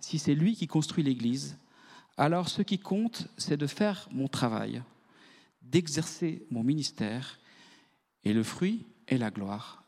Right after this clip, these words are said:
lui appartiennent. Amen. Je peux ainsi porter mon attention totale sur les progrès de ma vie spirituelle, de mon jardin avec Dieu,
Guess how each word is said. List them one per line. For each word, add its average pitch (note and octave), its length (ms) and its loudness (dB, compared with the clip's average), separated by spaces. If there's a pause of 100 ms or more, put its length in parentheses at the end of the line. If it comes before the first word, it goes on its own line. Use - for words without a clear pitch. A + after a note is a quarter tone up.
(120)
lui G#2+ 160 -2
appartiennent. - 520 -8 (220)
Amen. C3 380 0 (1500)
Je F#3+ 120 4
peux G#3+ 200 6
ainsi B3 340 2
porter A3+ 320 4
mon G3+ 140 2
attention A3 600 0 (320)
totale G3 520 4 (500)
sur A3 400 2
les F#3 100 4
progrès G#3+ 460 2
de G#3+ 80 2
ma F3+ 140 2
vie F3+ 160 0
spirituelle, G3+ 800 -2 (420)
de D#3+ 60 6
mon F#3 180 4
jardin G3+ 360 2
avec E3 260 -2
Dieu, C3+ 300 -2